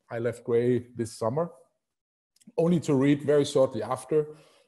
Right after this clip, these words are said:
that the, that the brand will be retired, uh, f-, uh, under the, um, the W P P sort of umbrella as, as it's merged under the A K Q A group. Um, so I think, and it was pretty clear also from hearing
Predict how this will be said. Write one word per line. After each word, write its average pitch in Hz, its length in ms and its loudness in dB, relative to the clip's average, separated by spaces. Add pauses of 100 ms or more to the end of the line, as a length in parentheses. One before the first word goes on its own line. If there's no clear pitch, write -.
that 117 240 -2
the, 110 400 -2
that 113 160 -2
the 104 80 -6
brand 117 420 -2
will 113 140 -2
be 110 120 -6
retired, 107 640 -4 (340)
uh, 107 480 -6
f-, 95 60 -16 (240)
uh, 113 600 -8 (120)
under 113 240 -4
the, 104 220 -6
um, 113 140 -10 (120)
the 107 120 -10
W 110 320 -6
P 110 140 -10
P 139 280 -6
sort 120 240 -2
of 107 160 -6
umbrella 117 600 -4 (420)
as, - 400 -8
as 120 280 -8
it's - 400 -8
merged 123 580 -8
under 123 280 -4
the 110 720 -8
A 117 80 -6
K 113 220 -10
Q 110 260 -10
A 135 160 -2
group. 104 400 -10 (300)
Um, 104 720 -14 (600)
so 127 680 2
I 143 100 0
think, 175 400 0
and 156 80 -4
it 151 60 0
was 151 140 -2
pretty - 200 2
clear 156 200 2
also 131 260 2
from 117 240 -6
hearing 117 380 -4